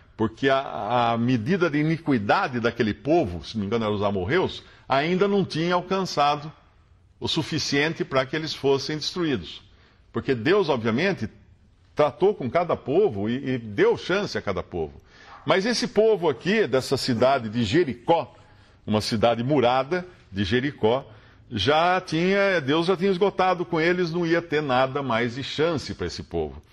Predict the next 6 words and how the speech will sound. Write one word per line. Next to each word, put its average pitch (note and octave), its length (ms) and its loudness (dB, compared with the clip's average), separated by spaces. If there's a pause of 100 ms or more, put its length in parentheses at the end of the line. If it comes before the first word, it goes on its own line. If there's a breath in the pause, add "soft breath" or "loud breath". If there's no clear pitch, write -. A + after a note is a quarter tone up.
(340 loud breath)
Então, D#3 280 2
no A3 100 2
capítulo D3+ 600 0
dois A2+ 520 0
de G#2+ 100 2
Josué A2 680 2